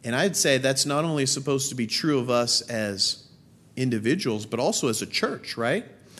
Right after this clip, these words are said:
As a church body here, Good News Baptist Church, we're not only supposed to go, but as a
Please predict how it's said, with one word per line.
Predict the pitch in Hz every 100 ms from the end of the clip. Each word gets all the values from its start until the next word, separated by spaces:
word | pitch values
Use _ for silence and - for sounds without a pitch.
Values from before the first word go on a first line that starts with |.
| - -
As | 135 131 123
a |
church | 123 185 175 175
body | 151 185 196 120
here, | 123 113
Good | 123 160
News | 160 147 131
Baptist | 135 143 143 120 -
Church, | 202 175 117 - - - - - -
we're | 120 165
not | 175 170
only | 156 208 190
supposed | 139 147 - 156 147 151
to | 120
go, | 120 151 180 170 131 139 170 - - - - -
but | 127 131
as | 135 135 135
a | 131 127